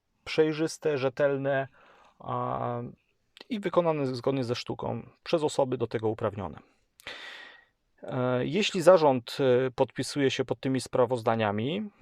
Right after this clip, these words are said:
na przykład, e, mm, za prowadzenie rachunkowości, e,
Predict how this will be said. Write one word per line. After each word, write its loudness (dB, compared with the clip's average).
na 0
przykład, 0
e, 0
mm, -6
za 6
prowadzenie 4
rachunkowości, 2
e, -12